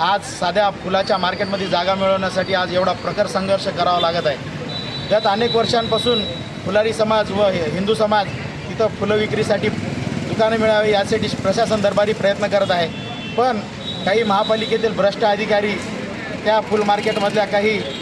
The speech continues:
धर्मांध लोकांसोबत आर्थिक उलाढाल करून आम्हाला फुल मार्केटपासूनच लांब ठेवण्यात येत आहे. देशाचे लाडके पंतप्रधान खुद्द नरेंद्र मोदीजी यांनी विश्वकर्मा योजनेत फुलारी समाजाला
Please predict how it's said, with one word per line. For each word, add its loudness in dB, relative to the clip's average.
धर्मांध 0
लोकांसोबत 0
आर्थिक -4
उलाढाल 2
करून 2
आम्हाला 2
फुल -2
मार्केटपासूनच -2
लांब 0
ठेवण्यात 0
येत 0
आहे. 2
देशाचे 2
लाडके 2
पंतप्रधान 0
खुद्द 0
नरेंद्र 2
मोदीजी 0
यांनी 2
विश्वकर्मा 2
योजनेत 2
फुलारी 0
समाजाला 2